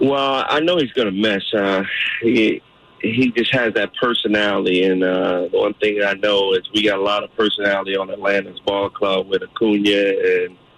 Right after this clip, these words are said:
and Albies at second base and Swanson. Those young guys, they have fun. Uh, they enjoy, you know, celebrating and, and getting the fans riled up. And, uh, Marcell Ozuna is one of those types of players. I mean,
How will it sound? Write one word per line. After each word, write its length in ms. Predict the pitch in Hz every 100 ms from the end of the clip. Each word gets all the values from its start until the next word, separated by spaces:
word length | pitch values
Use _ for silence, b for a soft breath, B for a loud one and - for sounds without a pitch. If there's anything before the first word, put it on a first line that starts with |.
| - - -
and 220 | 87 -
Albies 480 | 104 107 101 101 92
at 160 | 90
second 320 | 110 104 101
base 240 | 95 98 98 101
and 80 | -
Swanson. 600 | - 104 104 98 - 92 _ _ B B B B -
Those 200 | 110 104
young 200 | 113 107
guys, 260 | 107 101 98
they 140 | 101 101
have 180 | 104 98 -
fun. 340 | 104 107 107 - -
Uh, 240 | 92 92
they 220 | 92 101 98
enjoy, 560 | 98 - 107 107 101 - _ _ _ _ -
you 160 | -
know, 480 | 104 92 98 98 - - - - -
celebrating 720 | 123 113 101 107 107 110 104
and, 200 | 95 92
and 680 | 90 - 95 95 92 - - - - -
getting 160 | 160 -
the 100 | 104 -
fans 340 | 110 104 104
riled 360 | 101 104 101 101
up. 280 | 101 104 107
And, 180 | 101
uh, 240 | 101 98 101 - - -
Marcell 420 | 110 107 - 117 110
Ozuna 380 | 95 117 120
is 80 | 104
one 140 | 110 113
of 80 |
those 220 | 107 107 - -
types 240 | 117 110 -
of 80 |
players. 400 | - 110 127 104 -
I 40 |
mean, 320 | 92 98 104